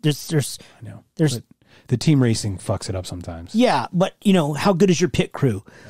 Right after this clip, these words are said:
Speaker 2: I know.
Speaker 1: You know,
Speaker 2: I'm
Speaker 1: what's the weather
Speaker 2: Right.
Speaker 1: conditions? Is it raining? Are you better at racing in the rain versus the other guy? But the point is, so if you're, imagine going into the race, tied for, for points, y-, against your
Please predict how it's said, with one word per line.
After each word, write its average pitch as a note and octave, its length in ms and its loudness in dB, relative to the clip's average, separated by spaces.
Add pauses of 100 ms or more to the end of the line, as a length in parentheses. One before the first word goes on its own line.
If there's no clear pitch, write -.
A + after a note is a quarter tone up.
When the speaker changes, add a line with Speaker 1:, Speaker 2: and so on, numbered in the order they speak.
(120)
Speaker 2:
I C3+ 100 -2
know. C3 100 0
Speaker 1:
You E3+ 60 4
know, D#3+ 120 4
Speaker 2:
I'm C#3+ 60 6
Speaker 1:
what's D#3+ 160 4
the F#3 100 0
weather F3 220 4
Speaker 2:
Right. - 60 0
Speaker 1:
conditions? A#2+ 520 -2
Is D3+ 260 0
it E3 160 -2
raining? D3 560 0 (480)
Are D3+ 140 4
you E3+ 180 6
better E3 320 4
at D#3+ 220 -2
racing D#3 360 2
in D#3 60 4
the D3+ 80 4
rain D3+ 260 4
versus C#3+ 240 0
the D3 140 4
other C3 160 2
guy? G2 300 -6 (220)
But E3+ 100 0
the F3+ 60 0
point A3 240 2
is, D#3 260 -2 (240)
so E3+ 440 2
if F3+ 200 2
you're, G#3 180 4 (520)
imagine G3+ 880 2 (420)
going F#3+ 240 6
into G3 240 6
the F3+ 80 4
race, D3+ 440 2 (380)
tied E3+ 500 0
for, - 140 -10 (200)
for G#3+ 140 4
points, - 680 0 (640)
y-, E3 220 -2
against D3+ 600 0
your D3 400 4